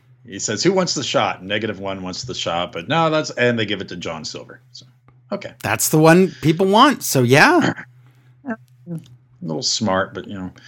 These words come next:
Speaker 1: Back, and J R says, "P-Knuckles takes Jericho's," oh,
Speaker 2: Pinnacle.
Speaker 1: Pinnacle. Pinnacle. <laughs> They should, that should be their name. <laughs> Pinnacle is gonna take Jericho's office. Yeah, he says office.
Speaker 2: Yeah.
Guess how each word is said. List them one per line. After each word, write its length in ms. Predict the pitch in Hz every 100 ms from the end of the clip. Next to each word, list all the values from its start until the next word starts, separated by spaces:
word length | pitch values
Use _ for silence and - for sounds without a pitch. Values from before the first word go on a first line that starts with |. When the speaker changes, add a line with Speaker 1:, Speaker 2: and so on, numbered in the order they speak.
| - -
Speaker 1:
Back, 260 | 131 139
and 160 | 117 113
J 140 | 120
R 120 | 120 117
says, 500 | - 110 107 - - _ _ _ _ _ _ _ _ _ _ _
"P-Knuckles 760 | - 143 175 185 185 175 170 -
takes 300 | 143 135 -
Jericho's," 560 | - 104 127 127 117 -
oh, 120 | 165
Speaker 2:
Pinnacle. 220 | 226 202
Speaker 1:
Pinnacle. 280 | 170 113 - - _ _ - _ 123
Pinnacle. 280 | 107 - - - -
<laughs> 200 | - -
They 140 | 143
should, 160 | - -
that 460 | - - 480 466 480
should 20 |
be 40 |
their 140 | - -
name. 960 | 85 85 _ _ _ - - - 127 - _
<laughs> 220 | _ _
Pinnacle 640 | 180 208 233 143 135 135 -
is 100 | 110
gonna 180 | 127 117
take 280 | 131 110
Jericho's 720 | - 120 127 120 120 113 110 -
office. 540 | 87 107 151 - - -
Yeah, 140 | 196 156
he 100 | 165
says 260 | 180 131 -
office. 680 | 123 151 135 - - - - _ _ _ _ _
Speaker 2:
Yeah. 280 | 110 90